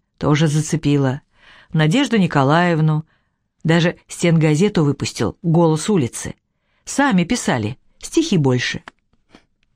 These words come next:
А знаешь, кто их еще за сердце взял? Не угадаешь. Леди Макбет Мценского уезда. Вот. И все и сочувствовали, ее жалели.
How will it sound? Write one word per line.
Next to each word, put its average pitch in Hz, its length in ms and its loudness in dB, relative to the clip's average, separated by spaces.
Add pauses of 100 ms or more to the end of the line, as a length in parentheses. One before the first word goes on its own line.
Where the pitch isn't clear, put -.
(400)
А 170 160 2
знаешь, 226 460 0 (420)
кто - 180 2
их 170 180 2
еще 190 220 0
за 139 120 0
сердце - 360 -6
взял? 127 300 -6 (1120)
Не 175 180 4
угадаешь. 135 680 -2 (880)
Леди 226 380 4
Макбет 196 520 2
Мценского 160 640 0
уезда. 147 560 0 (580)
Вот. 160 560 2 (360)
И 165 80 2
все 247 240 0
и 220 40 2
сочувствовали, 156 680 0
ее 190 180 4
жалели. 165 640 2